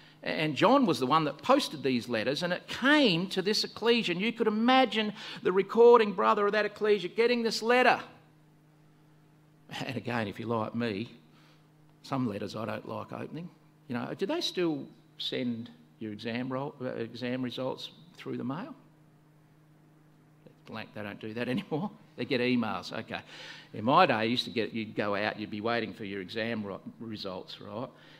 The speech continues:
And you'd go out and you'd get a letter. "Oh, here it is, the education department, the letter." And, and you'd go like this, and you'd, you'd just go as if it's gonna change the letter, you know.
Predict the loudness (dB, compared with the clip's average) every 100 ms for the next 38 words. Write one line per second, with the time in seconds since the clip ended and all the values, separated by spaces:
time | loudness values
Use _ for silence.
0 | _ -8 -6 -4 -2 0 -2 -4 -8 -6
1 | -6 -6 -6 -6 -8 -8 -8 -8 -10 -12
2 | -14 -14 -14 -14 -10 -10 -10 -12 -10 -10
3 | -10 -14 -12 -10 -8 -10 -14 -12 -6 -6
4 | -4 -4 -4 -6 -12 -14 -12 -14 -14 -18
5 | -12 -12 -10 -8 -8 -10 -16 -20 _ _
6 | _ _ _ _ _ _ -10 -8 -8 -10
7 | -10 -10 -10 -12 -12 -8 -8 -8 -12 -12